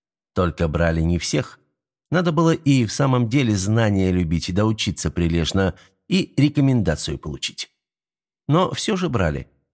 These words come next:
А Тёмка в первой из команд был. Так и назывались "прогрессоры". А потом китайцы в общество проситься стали. Уже несколько китайских команд есть. Эта, которая панды,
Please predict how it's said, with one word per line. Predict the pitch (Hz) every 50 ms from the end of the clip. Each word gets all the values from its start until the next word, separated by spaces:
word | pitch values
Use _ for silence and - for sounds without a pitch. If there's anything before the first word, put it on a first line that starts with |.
| _ _ _
А | - 98 90
Тёмка | - - - 170 170 131 - - 78 73 71
в | - - - - _
первой | - 143 135 113 101 101 95
из | 87 - -
команд | - 92 82 78 73 69 65 -
был. | 80 67 69 71 64 57 - _ _ _ _ _ _ _ _
Так | - - 180 - 165
и | 151
назывались | 143 139 117 127 113 104 87 80 78 80 - - - -
"прогрессоры". | _ - - 127 110 101 101 87 67 - - - - - - _ _ _ _ _ _ _ _ _ _ _ _ _ -
А | 123
потом | - 156 160 190 233 214
китайцы | - 175 - - 170 170 151 - - 156 - -
в | - 123 143
общество | 151 139 - - 131 120 - - - 117
проситься | 113 - 123 127 - - 117 87 - - 80
стали. | 71 - - - 82 76 76 82 90 90 - - - - _ _ _ -
Уже | 147 147 196 180
несколько | 170 170 170 151 - - 139 - 147 139
китайских | - 143 135 - 143 135 135 - - - 135 110 -
команд | - 147 151 175 170 147 98 - -
есть. | 78 71 62 - - - - _ _ _ _ _ _ _ _ _ _ _
Эта, | - 139 135 - 101
которая | 85 101 98 - 113 107 107 104 104
панды, | - - 151 151 123 92 87 82 76 67 -